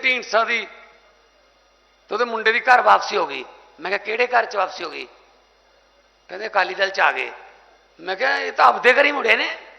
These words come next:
ਕਹਿੰਦੇ, "ਹਾਂ ਜੀ, ਘਰ ਵਾਪਸੀ ਹੋ ਗਈ।" ਮੈਂ ਕਿਹਾ, "ਇਹ ਤਾਂ ਆਪ ਹੀ ਗਏ ਸੀ,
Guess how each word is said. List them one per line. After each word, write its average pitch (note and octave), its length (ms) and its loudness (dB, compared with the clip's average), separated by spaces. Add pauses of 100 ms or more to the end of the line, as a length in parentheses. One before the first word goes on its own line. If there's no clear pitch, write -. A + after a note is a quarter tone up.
(600)
ਕਹਿੰਦੇ, A#3+ 180 -2
"ਹਾਂ G#3+ 160 4
ਜੀ, G#3+ 80 -10 (100)
ਘਰ G#3+ 60 4
ਵਾਪਸੀ F#3 300 -2
ਹੋ D#3 80 -10
ਗਈ।" C#3+ 140 -16 (840)
ਮੈਂ E3+ 160 -10
ਕਿਹਾ, G#3+ 120 -4
"ਇਹ G#3 80 -2
ਤਾਂ - 220 0
ਆਪ E3 400 6
ਹੀ F#3+ 160 -6
ਗਏ D3 260 -4
ਸੀ, C#3 280 -16